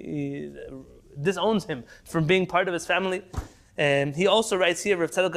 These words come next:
of Lublin, that his book, Miyad Hashem Alav, this, this was the Hashem's hand that was on Maran.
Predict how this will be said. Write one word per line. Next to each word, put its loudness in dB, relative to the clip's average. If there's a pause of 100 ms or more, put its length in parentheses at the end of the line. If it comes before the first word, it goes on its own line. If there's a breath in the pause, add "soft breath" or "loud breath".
(120)
of -4
Lublin, 2 (1040)
that 4
his 6
book, 4
Miyad 4
Hashem 4
Alav, 4
this, -2 (220 soft breath)
this 0
was 4
the 6
Hashem's 0
hand 4
that 0
was 0
on 2
Maran. 0